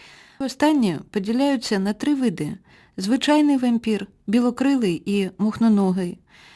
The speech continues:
Мешкають вони лише у тропіках, важать не більше від сорока грам. Тому через скромні фізичні можливості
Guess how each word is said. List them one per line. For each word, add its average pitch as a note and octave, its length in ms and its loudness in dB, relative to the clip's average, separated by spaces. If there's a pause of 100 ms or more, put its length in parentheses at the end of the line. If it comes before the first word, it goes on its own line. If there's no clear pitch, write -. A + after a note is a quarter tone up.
(160)
Мешкають B3 500 -2
вони G3 340 -2
лише B3 340 -2
у D#4+ 120 0
тропіках, A#3 720 -4 (260)
важать C4 580 2
не A#3+ 120 4
більше B3+ 360 2
від F#3+ 160 -2
сорока C4 420 -2
грам. F#3 420 -2 (560)
Тому C#4+ 360 4
через A#3+ 540 0
скромні B3 680 0
фізичні G3+ 680 0 (100)
можливості A3+ 760 -2